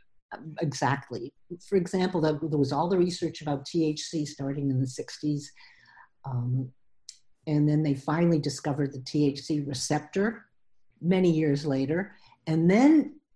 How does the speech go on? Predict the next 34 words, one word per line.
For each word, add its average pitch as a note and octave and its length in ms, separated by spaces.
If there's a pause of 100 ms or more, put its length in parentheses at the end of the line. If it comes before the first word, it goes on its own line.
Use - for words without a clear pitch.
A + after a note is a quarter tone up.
(800)
um, E3 340
again, A3+ 340
from A#3+ 180
the G3 100
same, G#3+ 580 (240)
um, E3+ 380 (1160)
from B3 160
the A#3 80
same A3 440
group, G3 360
from F3 120
the, D#3+ 100 (180)
uh, D#3 240 (140)
Doctor D#3+ 280
Mechoulam, F3+ 500
Professor D#3 400
Mechoulam's E3 640
group D#3 280
in C#3+ 80
Israel, D3+ 460 (1400)
discovered G3 500
the F3 220
endocannabinoid F3+ 1040
system, D3 440
which D3+ 220
is - 140
a E3+ 40
system, C4 400
like, E3+ 220
it's - 500
hidden A#3+ 240
in G#3+ 160
plain G3+ 280
sight. G3+ 500